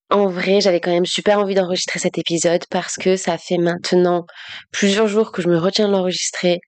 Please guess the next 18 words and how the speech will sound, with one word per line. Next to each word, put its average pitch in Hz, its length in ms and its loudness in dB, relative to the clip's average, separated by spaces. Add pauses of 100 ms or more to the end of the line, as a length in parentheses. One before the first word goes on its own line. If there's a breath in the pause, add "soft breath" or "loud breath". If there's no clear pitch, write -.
(340 loud breath)
pour 180 100 -2
ne 170 80 0
pas 208 140 0
finir 202 240 0
mes 190 120 4
journées 175 220 0
trop 180 160 -4
tard 175 260 -4 (1000)
et 185 180 2
que 190 360 -2 (220)
j'ai 190 280 0 (120)
absolument 180 480 -2
envie 165 120 -2
de 160 80 -6
parler 156 400 -2 (460)
de 170 100 -4
cette - 200 -10
thématique. - 640 -14